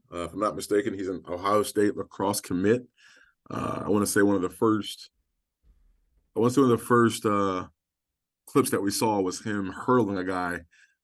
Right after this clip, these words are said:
um, you know, over a linebacker. Um, he's pretty explosive, and, and they want to, to get him the ball. They want him to,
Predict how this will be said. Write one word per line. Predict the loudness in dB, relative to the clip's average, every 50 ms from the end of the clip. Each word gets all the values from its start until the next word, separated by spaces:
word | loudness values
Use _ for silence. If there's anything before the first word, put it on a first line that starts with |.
| _ _ -12
um, | -10 -8 -6 -6 -6 -6 -8 -8 -10 -14 -18 -20 _ _
you | -4 -2
know, | -2 -2 -2 -4 -6 -10 -10 -10 -10 -10 -10 -10
over | -4 0 2 2 4 4
a | 4
linebacker. | 4 4 2 2 0 0 -2 -4 -6 -10 -16 -18 _ _ _ _ _ _ _ _ _ _ -14
Um, | -10 -6 -4 -2 -2 0 0 0 -2 -2 -4 -4 -6 -6 -4 0
he's | 0 0 2
pretty | 4 4 4
explosive, | 4 4 2 2 2 2 2 2 0 0 0 0
and, | -2 -4 -4
and | -6 -4 -2
they | -2
want | -2 0 0 0 0 -2 -4 -8 -8
to, | -2 0 0 0 0 0 -2 -4
to | -6 -8 -6
get | -2 -2 -2 -2
him | -2 -4 -4 -4
the | -4 -8
ball. | -8 -6 -4 -2 -2 -2 -2 -2 -2
They | -2
want | -2 -2 -4 -6 -4
him | -6 -6 -6 -6
to, | -10